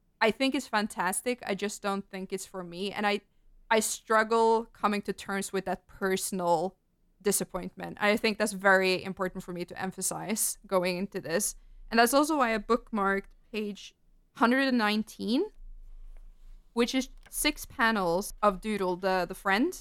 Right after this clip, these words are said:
of Freddy, where she starts to have a conversation about a plan she's having for the day. She's going to see her D M,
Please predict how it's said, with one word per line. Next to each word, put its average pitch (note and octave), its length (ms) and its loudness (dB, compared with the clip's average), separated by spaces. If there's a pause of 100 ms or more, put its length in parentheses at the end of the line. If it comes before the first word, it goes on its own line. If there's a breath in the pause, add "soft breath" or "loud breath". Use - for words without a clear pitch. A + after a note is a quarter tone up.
(180)
of A3+ 160 2
Freddy, A#3+ 460 0 (220)
where A#3 580 4 (100)
she B3 1040 0
starts - 460 2
to F4 100 0
have C4 200 2
a C4 60 4
conversation G#3+ 880 -2
about F#3 420 0 (100)
a G3+ 120 2
plan G3+ 300 0
she's F#3 200 -4
having E3+ 240 -6
for F#3 120 -10
the E3 60 -8
day. E3+ 160 0
She's G3 240 -6
going G#3 220 -2
to G3+ 100 -6
see F#3+ 220 -4
her F3+ 180 -6
D A#3+ 260 0
M, G3+ 440 2